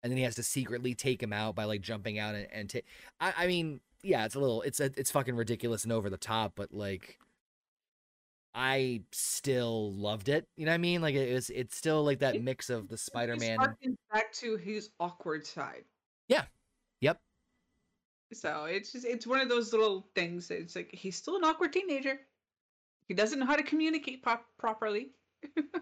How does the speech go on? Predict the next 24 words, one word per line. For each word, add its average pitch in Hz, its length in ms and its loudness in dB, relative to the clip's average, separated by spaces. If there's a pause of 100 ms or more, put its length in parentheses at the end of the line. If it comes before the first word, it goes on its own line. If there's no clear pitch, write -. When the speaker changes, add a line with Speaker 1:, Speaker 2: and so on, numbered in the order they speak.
(220)
Speaker 1:
Right, 139 280 4
and 139 120 2
it's, 139 160 2
it, 139 240 2
it's 156 280 2
the 160 140 6
awkwardness. 151 400 2 (220)
What 156 180 4
I 160 80 6
also, 175 560 4 (320)
what 151 180 6
I 151 80 6
also 175 320 4
personally 147 460 0
loved 113 460 2 (180)
is 113 100 -2
when 120 60 0
he 110 80 -2
f-, - 240 -12
when 120 200 0
he 107 60 2
fucking 123 340 0
slapped 113 360 0
Flash. - 640 -2